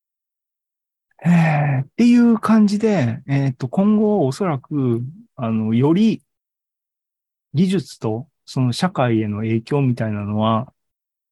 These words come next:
話題にどんどん上がってくるでしょうし、重要なポイントに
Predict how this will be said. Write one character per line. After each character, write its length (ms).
話 160
題 200
に 80
ど 120
ん 80
ど 100
ん 160
上 80
が 80
っ 60
て 100
く 100
る 80
で 80
し 100
ょ 60
う 60
し、 360
重 260
要 180
な 300
ポ 120
イ 60
ン 60
ト 140
に 220